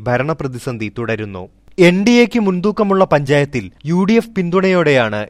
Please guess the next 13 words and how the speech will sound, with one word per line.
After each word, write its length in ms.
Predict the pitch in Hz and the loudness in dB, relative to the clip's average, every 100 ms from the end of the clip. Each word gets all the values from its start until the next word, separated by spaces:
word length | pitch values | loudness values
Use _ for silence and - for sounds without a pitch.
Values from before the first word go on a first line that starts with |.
| _ | _
എൽ 120 | 139 135 | -8 -4
ഡി 120 | 151 | -2
എഫിന് 320 | 147 139 123 117 | -2 -4 -4 -4
ഭരണം 400 | 107 117 127 147 | -2 -2 -2 -6
ലഭിച്ചത്. 520 | 110 101 - 92 101 95 _ _ _ - | -6 -10 -12 -10 -8 -10 _ _ _ -4
ഇന്നലെ 400 | 175 202 247 254 | 0 4 6 6
നടന്ന 320 | 220 190 185 | 6 4 4
തിരഞ്ഞെടുപ്പിൽ 640 | 180 165 160 165 139 131 113 - | 2 2 2 0 -2 -2 -6 -10
സി 220 | - 175 185 | -6 -2 0
പി 200 | 185 226 220 | 0 4 4
എമ്മിലെ 360 | 196 196 175 170 - 165 | 4 4 2 0 -2 4
എ 120 | 180 208 | 8 10
ആർ 180 | 233 220 | 10 8